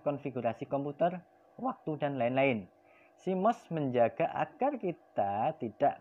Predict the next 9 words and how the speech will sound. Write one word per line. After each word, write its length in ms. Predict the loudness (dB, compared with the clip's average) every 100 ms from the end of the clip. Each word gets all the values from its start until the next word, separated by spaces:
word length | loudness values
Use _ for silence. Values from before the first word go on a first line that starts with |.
| -4
perlu 320 | -2 0 0
mengkonfigurasi 960 | 0 0 0 -2 -4 -4 2 2 2
hal-hal 640 | -2 -4 -6 -2 2 2 0
tersebut 400 | -8 -8 -8 -8 -8
setiap 320 | -4 -4 -2
kali 400 | 0 0 0 -2 -14 -20 _ -10
kita 320 | -4 2 2
menyalakan 840 | 2 0 0 0 0 -2 -4 -4 -4
komputer. 640 | -4 -4 -2 0 0 -2